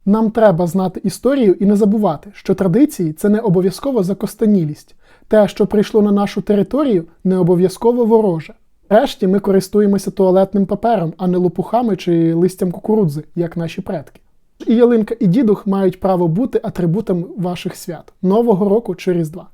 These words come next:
як вам захочеться. Дякую, що подивилися це відео. Мене звати Іван, ви все ще на каналі Іронічний Історик,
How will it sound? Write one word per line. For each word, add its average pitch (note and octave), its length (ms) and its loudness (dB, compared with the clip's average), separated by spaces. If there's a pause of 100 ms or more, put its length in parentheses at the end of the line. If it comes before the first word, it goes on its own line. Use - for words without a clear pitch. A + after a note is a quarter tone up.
як F3 200 -2
вам F3 160 -2
захочеться. - 560 -12 (280)
Дякую, C4 340 2
що - 160 -2
подивилися G3 580 2
це F3+ 160 0
відео. D#3+ 260 -4 (500)
Мене G#3+ 280 4
звати F3 340 -2
Іван, G3+ 320 0 (180)
ви A3 160 2
все G#3+ 260 0
ще - 180 -8
на F#3 100 -2
каналі F3+ 340 -2
Іронічний F#3+ 600 -4
Історик, A#3+ 460 -4